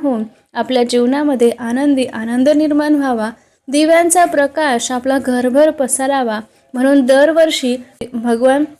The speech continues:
शंकराच्या मंदिरात या दिवशी म्हणजेच कार्तिक शुद्ध पौर्णिमेच्या दिवशी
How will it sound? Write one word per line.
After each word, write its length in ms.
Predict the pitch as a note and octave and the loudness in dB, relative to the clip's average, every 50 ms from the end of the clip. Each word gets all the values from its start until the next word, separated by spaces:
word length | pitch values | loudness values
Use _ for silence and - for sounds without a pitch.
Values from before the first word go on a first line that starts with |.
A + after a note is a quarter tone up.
| _ _ _ _ - | _ _ _ _ -6
शंकराच्या 500 | A#3+ A#3+ B3 D4 D4 D4 C#4+ D4 D#4+ E4 | -4 0 2 2 2 2 2 2 2 2
मंदिरात 560 | D4+ C#4+ B3 A3+ A3 B3 B3+ C4 C4+ A3+ A#3 A#3 - _ _ _ _ | 2 2 0 0 -2 -2 -2 0 -2 -2 -4 -8 -12 _ _ _ _
या 260 | A#3+ B3 C#4+ D4 D#4+ E4 | -4 0 0 2 2 4
दिवशी 480 | D4+ D4+ C#4 C4 A#3+ - B3+ A#3+ A#3 | 2 2 2 2 0 -2 -2 -2 -2
म्हणजेच 400 | A3 A#3 A#3 A#3 B3 C4 B3+ C4 | -2 -2 -2 2 2 2 0 0
कार्तिक 480 | - C4 B3 A3+ A3 A3+ D4 D#4 D#4 - | 0 0 0 0 0 0 -2 -6 -6 -4
शुद्ध 320 | - D4+ C#4 A#3 B3 C#4+ | -2 0 0 2 2 0
पौर्णिमेच्या 680 | C#4 - C4 B3 A#3 A#3 A3+ A3+ A#3+ B3+ A#3+ B3 C#4 C#4+ | 0 0 -2 -2 -2 -2 -4 -4 -4 -4 -2 -2 -2 -2
दिवशी 480 | B3+ B3 A3+ A3 A3 - - B3+ A3+ | 0 -2 -2 -2 -4 -4 -2 -2 -4